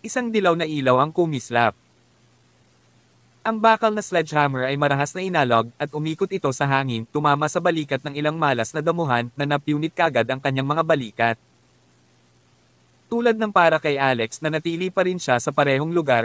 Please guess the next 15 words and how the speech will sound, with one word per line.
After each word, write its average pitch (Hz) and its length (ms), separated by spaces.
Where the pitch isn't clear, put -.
perpektong 143 480
hindi 160 320
nasaktan. 110 640
Ngayon, 185 320
kalimutan 196 540
ang 180 100
tungkol 156 320
sa 147 160
mga 151 220
tao 123 260
mula 135 240
sa 160 160
Missouri's 143 480
Divine 127 320
Constabulary. 127 880